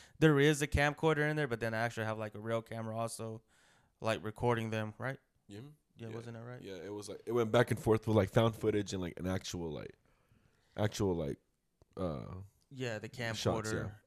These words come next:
Speaker 1: And, um, I, for me personally, I wish they would've kept it that way 'cause that's what I
Speaker 2: The
Speaker 1: really liked it
Speaker 2: camcorder?
Speaker 1: for.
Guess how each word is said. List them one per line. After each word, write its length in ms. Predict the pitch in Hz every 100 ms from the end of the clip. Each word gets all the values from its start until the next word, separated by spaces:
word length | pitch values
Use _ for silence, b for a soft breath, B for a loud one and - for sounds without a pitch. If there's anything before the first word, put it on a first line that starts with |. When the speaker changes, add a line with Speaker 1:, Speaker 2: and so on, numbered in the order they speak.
| _
Speaker 1:
And, 440 | - 117 113 117
um, 560 | 120 117 113 113 113 107 _ _ _ _ -
I, 160 | 135 123
for 300 | - - 143
me 220 | 135 180
personally, 540 | 165 156 151 160 151 135
I 100 | 139
wish 200 | 147 -
they 80 |
would've 220 | 123 113 107
kept 240 | 135 -
it 100 | 127
that 160 | 135 120
way 160 | 131
'cause 160 | 123 104
that's 240 | 113 -
what 80 | 104
I 140 | 104
Speaker 2:
The 40 | 113
Speaker 1:
really 240 | 110 110
liked 220 | - 120 -
it 40 | 123
Speaker 2:
camcorder? 40 | -
Speaker 1:
for. 240 | 123 127